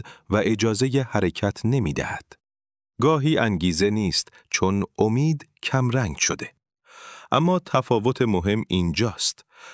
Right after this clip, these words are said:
تنبلی معمولاً با «می‌توانم ولی نمی‌کنم» همراه است. خستگی با «نمی‌توانم». افسردگی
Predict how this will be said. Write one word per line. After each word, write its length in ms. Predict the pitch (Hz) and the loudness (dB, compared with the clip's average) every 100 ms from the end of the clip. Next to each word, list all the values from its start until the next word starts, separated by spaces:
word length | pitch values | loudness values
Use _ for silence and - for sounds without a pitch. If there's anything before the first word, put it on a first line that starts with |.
| - | -10
تنبلی 460 | - 147 147 151 185 | -2 0 2 2 2
معمولاً 520 | 165 127 117 123 139 | 2 2 2 2 0
با 240 | 123 135 131 - _ | 2 0 -2 -10 _
«می‌توانم 960 | 120 151 180 - 127 101 95 87 82 80 - | 0 2 0 0 -2 2 2 2 0 -2 -4
ولی 300 | 101 139 156 | -2 0 2
نمی‌کنم» 840 | 143 139 135 127 - 127 127 90 71 - | 2 2 2 0 -2 -2 0 -2 -4 -4
همراه 480 | 98 80 80 67 - | -2 0 -2 -4 -6
است. 340 | - - - _ _ _ - | -6 -6 -8 _ _ _ -16
خستگی 800 | - 90 - - 92 92 147 160 - _ | -2 -2 0 -2 -2 0 -2 -4 -8 _
با 180 | 131 143 | 0 2
«نمی‌توانم». 960 | 135 127 113 101 - 92 90 90 95 - _ _ _ _ _ _ _ _ | 2 2 2 -2 -2 0 0 0 -2 -8 _ _ _ _ _ _ _ _
افسردگی 800 | - 120 - 139 120 139 147 170 | -2 -2 0 0 2 0 2 0